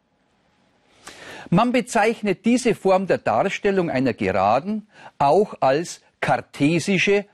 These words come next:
Normalform. Die Achsen, die in unserem Beispiel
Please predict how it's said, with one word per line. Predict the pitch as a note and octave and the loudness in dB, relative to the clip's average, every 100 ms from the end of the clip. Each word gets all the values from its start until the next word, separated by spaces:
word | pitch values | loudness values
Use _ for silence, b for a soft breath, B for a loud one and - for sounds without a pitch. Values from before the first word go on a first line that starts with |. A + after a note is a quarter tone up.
| b - | b -2
Normalform. | G3 G3+ E3+ G#2+ G2 - F2 D2+ - _ _ _ _ _ _ _ _ _ _ _ _ _ _ _ _ _ - _ _ B B B B B B B B B B | 0 2 2 0 -2 -6 -8 -10 -14 _ _ _ _ _ _ _ _ _ _ _ _ _ _ _ _ _ -20 _ _ B B B B B B B B B B
Die | G3+ G3+ - - | 2 4 2 -2
Achsen, | A#3+ - - - A#2 - _ B B - | -4 -4 -12 -10 -10 -12 _ B B -2
die | G#3+ | 2
in | G3+ | 2
unserem | G3+ A#3 A#3+ A#3+ A3+ G#3+ | 2 0 2 2 2 0
Beispiel | E3 D#3 C#3+ - - F2+ G#2 | 0 0 -2 -6 -6 -8 -8